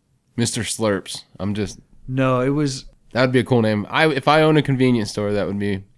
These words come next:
Speaker 1: Mister Slurps. Discount Slurpees and candy bar store.
Speaker 2: Dude, I swear it was Chow Chow's. This
Speaker 1: Did
Speaker 2: place was a, it was like a, it used to be a seven eleven, then they changed
Speaker 1: You
Speaker 2: it to
Speaker 1: wanna
Speaker 2: Chow Chow's.
Speaker 1: bring back your childhood. You, did, did this place have penny candies?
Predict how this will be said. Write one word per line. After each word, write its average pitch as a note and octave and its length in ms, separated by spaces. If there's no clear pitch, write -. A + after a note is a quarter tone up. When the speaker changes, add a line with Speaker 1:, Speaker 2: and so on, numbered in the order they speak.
Speaker 1:
Mister A#2 300
Slurps. - 580
Discount B2+ 680
Slurpees A#2 720
and G#2 540
candy A2 280
bar F#2+ 240
store. F2+ 380
Speaker 2:
Dude, D3+ 180
I C#3 100
swear D#3 440
it C#3+ 40
was A#2 160
Chow C3 360
Chow's. G2 520
This - 120
Speaker 1:
Did G#2 80
Speaker 2:
place D3 280
was B2+ 220
a, A#2+ 80
it B2+ 120
was C3+ 140
like C#3 160
a, B2+ 180
it C3 80
used F3+ 220
to F3+ 60
be E3 100
a D#3 40
seven D#3 240
eleven, C#3 240
then B2 100
they B2 100
changed C3 240
Speaker 1:
You A#2 60
Speaker 2:
it B2 100
to B2 60
Speaker 1:
wanna A2+ 100
Speaker 2:
Chow B2 160
Chow's. G#2+ 340
Speaker 1:
bring B2 240
back A#2 240
your A2 100
childhood. G#2+ 680
You, G#2 100
did, G#2 260
did G#2 120
this G#2+ 160
place A2 260
have G2+ 300
penny G#2+ 260
candies? A2 520